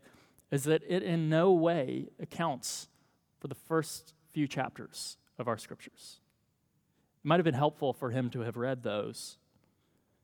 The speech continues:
Because if you read those first few chapters of Genesis, you will notice that we are people who are made by God, and then he declared. This is a God who declares things into existence. He brings from nothing things that are through his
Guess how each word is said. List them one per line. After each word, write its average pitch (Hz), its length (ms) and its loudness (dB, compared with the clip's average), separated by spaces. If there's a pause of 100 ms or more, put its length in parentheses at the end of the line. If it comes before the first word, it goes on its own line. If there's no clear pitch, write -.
(800)
Because 170 200 2
if 180 100 4
you 202 120 6
read 208 260 6
those 196 160 8
first 202 320 4
few 202 180 2
chapters 180 440 2
of 156 260 2
Genesis, 170 520 2
you 175 120 4
will 170 120 4
notice 156 440 6
that 156 160 0 (240)
we 175 240 6
are 180 100 10
people 202 400 2
who 165 180 4
are 143 160 6
made 151 420 2
by 165 200 4
God, 147 340 6
and 143 260 -2
then 180 220 2
he 170 240 -2
declared. 151 840 0 (400)
This 165 140 0
is 175 100 -2
a 175 60 2
God 170 240 10
who 165 120 4
declares 175 540 4
things 165 300 0 (240)
into 220 360 4
existence. 160 720 2
He 180 100 0
brings 165 360 0
from 139 320 -2
nothing 214 500 0 (240)
things 180 240 4
that 165 160 6 (100)
are 165 320 8
through 165 220 2
his 156 180 4